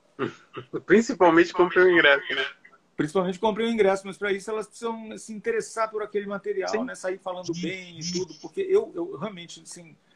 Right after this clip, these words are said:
Speaker 2: puxo pro meu lado que eu acho que um espetáculo musical, hum, traduzido com pouco esmero, ele distancia o espectador imediatamente. Fica uma peça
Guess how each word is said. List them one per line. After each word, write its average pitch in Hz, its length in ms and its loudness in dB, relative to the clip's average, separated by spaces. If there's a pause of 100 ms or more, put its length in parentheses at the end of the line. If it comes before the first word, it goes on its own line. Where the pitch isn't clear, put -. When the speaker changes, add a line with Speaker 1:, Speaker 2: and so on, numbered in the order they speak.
(200)
Speaker 2:
puxo 196 320 -6
pro 185 140 -6
meu 180 160 -4
lado 165 340 -4
que 147 120 -12
eu 156 60 -4
acho 151 160 -10
que 151 100 -8
um 160 120 -8
espetáculo 147 600 -6
musical, 135 580 -4 (100)
hum, 127 380 -10
traduzido 139 600 -2 (260)
com 196 240 -4 (320)
pouco 208 400 -2
esmero, 127 600 -6 (320)
ele 160 200 0
distancia 165 560 -8
o 208 60 -6
espectador 165 500 -4
imediatamente. 156 800 -8
Fica - 220 -12
uma 156 140 -2
peça 208 540 -2